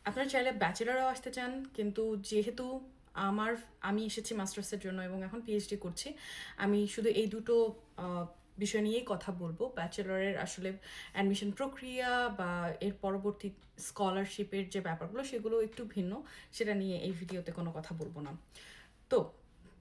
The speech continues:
যদি আপনারা ডিসিশন নেন যে আপনারা ইউএসএ তে আসতে চান পড়াশোনার উদ্দেশ্যে, প্রথমে আপনাকে সিদ্ধান্ত নিতে হবে যে আপনি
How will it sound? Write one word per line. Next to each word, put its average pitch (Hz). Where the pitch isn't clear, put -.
যদি 240
আপনারা 240
ডিসিশন 214
নেন 180
যে 185
আপনারা 170
ইউএসএ 180
তে 185
আসতে 208
চান 170
পড়াশোনার 165
উদ্দেশ্যে, 220
প্রথমে 208
আপনাকে 226
সিদ্ধান্ত 208
নিতে 202
হবে 202
যে 196
আপনি 202